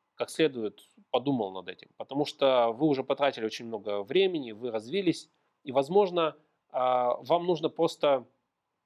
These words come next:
найти, а, то в вашей профессиональной деятельности, где были бы перспективы и куда вам стоит эти самые усилия приложить. Я скажу сейчас на примере программирования, но вы можете сделать аппликацию на вашу текущую деятельность, кем вы там работаете.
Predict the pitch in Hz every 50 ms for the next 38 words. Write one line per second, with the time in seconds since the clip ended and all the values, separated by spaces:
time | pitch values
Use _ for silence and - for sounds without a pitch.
0 | _ _ _ _ _ _ _ _ _ _ _ - 135 135 156 160 156 - - -
1 | 196 185 160 120 95 - _ _ _ _ _ _ _ _ _ _ _ _ _ _
2 | - 120 117 117 113 113 110 110 110 110 107 107 104 101 - _ _ _ _ _
3 | _ _ _ _ _ - 180 175 156 135 123 131 143 135 - - - - 120 -
4 | - - 143 139 135 131 120 113 110 110 135 208 233 226 - 143 127 - - -
5 | 104 107 123 120 127 147 143 131 117 117 - - - - - - - - - -
6 | 240 220 170 120 - - 117 151 165 151 131 113 104 - - - 135 131 120 -
7 | 104 - - 98 - - 117 110 104 98 - - 127 123 113 101 95 - _ _
8 | - 110 107 113 107 98 92 - _ _ - - - - - - - _ _ _
9 | - 147 226 214 220 - 233 180 202 - - - - 175 160 - - 131 127 127
10 | 127 120 117 - - 127 127 143 143 123 - - 123 127 170 214 240 254 202 147
11 | 127 117 107 110 123 151 190 151 135 139 127 - - - 110 107 127 135 127 113
12 | - - - 107 - - 127 120 - - 104 98 98 101 107 98 - - 101 -
13 | - - 110 - - 104 95 92 87 - - 101 - - - 110 98 90 - -
14 | 90 90 92 87 90 - - - _ - -